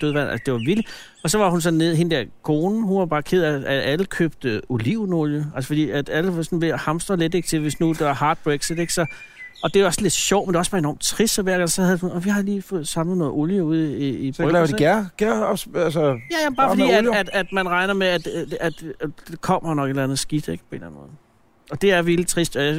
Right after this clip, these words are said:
Speaker 1: jeg holder meget af englænder. Så jeg synes bare, det er en ærgerlig ting, og jeg synes, det er enormt udueligt, at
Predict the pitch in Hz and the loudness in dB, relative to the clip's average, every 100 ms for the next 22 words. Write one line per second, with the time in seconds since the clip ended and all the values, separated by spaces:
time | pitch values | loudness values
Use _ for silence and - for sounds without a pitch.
0 | - 165 165 156 131 151 156 156 151 175 | -2 0 0 -2 -4 -6 -4 0 0 0
1 | 196 185 202 156 165 - 160 156 180 - | -2 -2 -4 -6 -12 -12 -8 -4 -4 -4
2 | - 165 165 160 151 - 127 160 208 196 | -2 0 2 0 0 -2 -2 0 0 -2
3 | 175 147 127 143 151 165 160 156 214 196 | 0 0 -2 -2 0 0 -2 -4 -4 -4
4 | 180 175 131 | -2 0 0